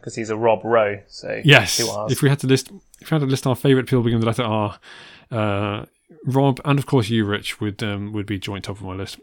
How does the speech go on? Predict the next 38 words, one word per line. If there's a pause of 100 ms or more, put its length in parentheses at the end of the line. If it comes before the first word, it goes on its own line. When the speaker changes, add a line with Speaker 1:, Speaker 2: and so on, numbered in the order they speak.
Speaker 2:
Apologies
to
any
other (640)
people
I've
not
thought
of. (400)
Um,
my
cousin
said,
"Rent.
Uh,
Juliet
suggested
Reservoir
Dogs
and
Raging
Bull." (360)
Uh,
another
vote
for
The
Revenant
from
Joshua.
He
also
went
for
RoboCop. (1200)
Um,
Speaker 1:
Oh. (280)
Speaker 2:
Dave